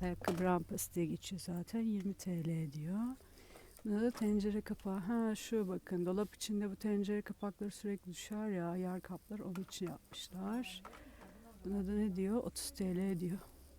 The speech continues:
Otuz. İyi valla. Bunlar güzel fiyat, beğendim. Ah. <laughs> Yoruldum, iyi kalk. Evet, nerede kalmıştık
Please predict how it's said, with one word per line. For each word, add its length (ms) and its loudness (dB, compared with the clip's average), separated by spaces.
Otuz. 600 -4
İyi 200 4
valla. 420 -2
Bunlar 240 0
güzel 300 0
fiyat, 260 -4
beğendim. 300 0
Ah. 160 0
<laughs> 600 -6
Yoruldum, 460 4
iyi 100 0
kalk. 360 -6
Evet, 360 0
nerede 220 4
kalmıştık 460 -2